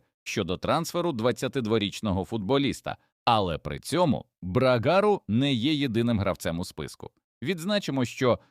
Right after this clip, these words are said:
в минулому сезоні Максим Брагару провів двадцять чотири матчі на клубному рівні, відзначившись одним забитим м'ячем. Портал Трансфермаркет оцінює вартість гравця в один мільйон євро.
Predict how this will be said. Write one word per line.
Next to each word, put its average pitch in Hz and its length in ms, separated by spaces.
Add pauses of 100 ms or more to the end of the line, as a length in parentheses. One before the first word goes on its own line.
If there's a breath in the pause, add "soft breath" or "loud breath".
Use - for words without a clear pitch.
(120)
в 110 100
минулому 113 600
сезоні 185 440
Максим 147 440
Брагару 135 460
провів 135 360
двадцять 127 580
чотири 117 440
матчі 92 380
на 123 140
клубному 143 440
рівні, 208 340 (280)
відзначившись 131 960
одним 147 460
забитим 107 600
м'ячем. 104 600 (240)
Портал 92 540
Трансфермаркет 95 1040
оцінює 165 580
вартість 127 500
гравця 95 460
в 110 120
один 120 360
мільйон 101 460
євро. 76 440